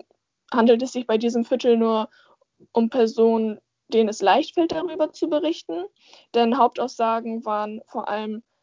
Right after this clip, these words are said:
das Schenken von Hoffnung in der Kirche und dass die Kirche ein Zufluchts- beziehungsweise ein Rückzugsort bei Problemen sei.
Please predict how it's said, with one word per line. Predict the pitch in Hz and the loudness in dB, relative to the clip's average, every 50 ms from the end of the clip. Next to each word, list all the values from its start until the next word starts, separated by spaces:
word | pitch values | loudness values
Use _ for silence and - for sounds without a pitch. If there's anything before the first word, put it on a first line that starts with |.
| _ _ _ | _ _ _
das | - 226 233 - | -8 -6 -6 -4
Schenken | - 277 240 233 240 - 269 302 | -2 -2 -2 -2 -2 -4 -8 -6
von | - 254 269 269 | -4 -4 -2 -2
Hoffnung | 240 226 - - 233 226 226 226 226 226 220 | -2 -4 -2 -4 -2 -2 0 0 -2 -4 -4
in | - 226 220 | -4 -2 0
der | 226 226 220 | 0 -2 -4
Kirche | - - - 220 196 214 220 - - 208 214 208 233 247 - _ _ _ _ _ | -6 -6 -4 -2 -2 -2 -4 -6 -6 -4 -4 -4 -4 -6 -8 _ _ _ _ _
und | - 226 226 220 | -2 -2 2 4
dass | 247 247 - | 2 2 2
die | 277 240 | -6 -8
Kirche | - - 277 262 285 294 - - | -2 0 0 0 2 0 0 0
ein | 240 247 285 | 0 -2 -4
Zufluchts- | - - 294 269 294 - - 285 254 247 247 - - _ - - | -2 -2 -2 -2 -2 -2 2 4 4 4 4 2 -6 _ -14 -10
beziehungsweise | - 233 - - 233 233 269 226 226 226 220 | -10 -8 -2 0 0 0 2 0 0 2 2
ein | - 226 | 2 0
Rückzugsort | 233 - 247 247 - _ - - 269 247 - - - - 247 240 233 240 233 | 2 2 0 -2 -2 _ -4 -4 -4 -4 -6 -10 -2 2 4 6 6 6 4
bei | - 226 220 | 2 -2 -2
Problemen | 226 - - 233 - 214 214 208 214 214 214 196 120 165 | -2 -2 -4 -4 -2 0 0 0 0 -2 -4 -8 -8 -6
sei. | 220 214 208 208 208 214 - | -2 -2 0 0 -2 -4 -6